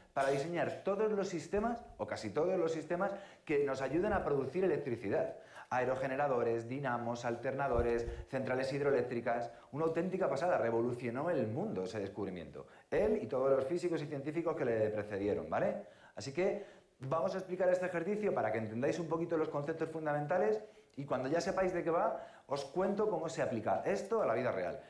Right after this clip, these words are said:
que es lo que realmente mola de la física, ¿o no? Leemos el enunciado. Bueno, pues en base a eso me pide que calcule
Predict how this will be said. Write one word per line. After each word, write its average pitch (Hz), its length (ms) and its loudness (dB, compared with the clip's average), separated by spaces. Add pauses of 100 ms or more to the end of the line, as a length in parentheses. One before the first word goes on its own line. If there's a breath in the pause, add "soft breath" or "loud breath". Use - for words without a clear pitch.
(140 loud breath)
que 135 80 -8
es 131 60 -6
lo 143 160 -2
que 127 100 -2
realmente 147 540 0
mola 135 220 4
de 127 80 4
la 110 80 4
física, 104 420 -6 (100)
¿o 123 120 -2
no? 131 320 -2 (140)
Leemos 143 320 0
el 151 80 0
enunciado. 101 520 -8
Bueno, 101 160 -4
pues 107 180 0
en 113 120 0
base 151 240 2
a 180 80 4
eso 220 120 -2
me 165 120 -2
pide 107 260 0
que 101 100 -6
calcule 165 600 0